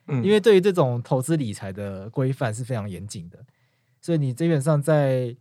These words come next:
Speaker 2: 对这些东西一无所悉的情况下，你就贸然去做这件事情，基本上是非常有可能，基本上一定会踩到地雷啦。
Speaker 1: 就是说，如果我今天是我，呃，粉丝好，我是粉丝，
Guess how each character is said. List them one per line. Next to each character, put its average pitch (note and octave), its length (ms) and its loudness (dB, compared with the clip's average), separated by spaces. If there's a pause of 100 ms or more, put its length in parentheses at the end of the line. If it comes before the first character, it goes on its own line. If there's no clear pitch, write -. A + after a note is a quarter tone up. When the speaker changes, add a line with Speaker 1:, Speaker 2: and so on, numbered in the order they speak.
(460)
Speaker 2:
对 F3+ 160 6
这 E3+ 100 0
些 E3+ 140 6
东 D#3+ 160 6
西 D#3+ 80 4
一 D3+ 180 2
无 C3 140 2
所 G#2+ 220 -4
悉 B2+ 180 -6
的 B2 80 -2
情 A#2 160 -6
况 A#2+ 160 -2
下， A#2 140 -4
你 G2 80 -6
就 B2 120 -4
贸 B2+ 200 0
然 G2+ 120 -2
去 A2+ 80 -6
做 A#2 160 -2
这 A2+ 120 -6
件 G#2 100 -4
事 G#2 140 -14
情， G2+ 100 -10
基 A#2+ 100 -4
本 A2+ 120 -2
上 B2 120 2
是 B2 80 0 (120)
非 C3 100 0
常 A#2 160 2
有 F#2+ 100 -4
可 G#2 180 -8
能， D#2+ 140 -10 (340)
基 G3 140 -4
本 D3 120 2
上 D3+ 180 6
一 C3+ 80 -2
定 D3+ 140 2
会 C#3+ 80 6
踩 G#2+ 100 -4
到 F#2+ 100 -4
地 G#2 200 -10
雷 D#2+ 140 -16
啦。 - 100 -20 (420)
Speaker 1:
就 - 160 -2
是 F3+ 60 4
说， F#3+ 180 4
如 D#3 140 6
果 C#3+ 100 6
我 A2 100 4
今 C3 140 -2
天 C3 100 4
是 C#3+ 220 -2
我， G#2 320 -4 (140)
呃， G#2 260 0
粉 G#2 240 0
丝 C3 320 -2
好， A#2 280 0
我 G#2 60 -8
是 C3+ 140 -6
粉 G2 220 -4
丝， A2 360 -8